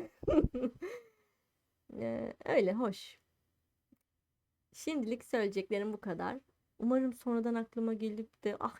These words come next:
niye söylemedim?" dediğim şey olmaz. Yapay zeka ile ilgili bakayım eleştirmediğim düşündüğüm konu, endişelerimi falan paylaştım.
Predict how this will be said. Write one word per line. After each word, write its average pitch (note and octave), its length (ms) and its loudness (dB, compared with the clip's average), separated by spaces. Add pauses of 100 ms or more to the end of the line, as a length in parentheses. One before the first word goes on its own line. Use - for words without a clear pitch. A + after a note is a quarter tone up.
niye B3 140 2
söylemedim?" G3+ 600 -2
dediğim F#3+ 320 -4
şey F#3+ 260 -6
olmaz. F#3 480 -6 (1040)
Yapay C4 340 2
zeka D#4 360 -2
ile D#4 160 -2
ilgili D4 340 -4
bakayım D4+ 300 -4
eleştirmediğim B3+ 840 -2
düşündüğüm A#3+ 400 -6
konu, B3 260 -6
endişelerimi D4 480 -2
falan D4 240 -2
paylaştım. C4 540 -4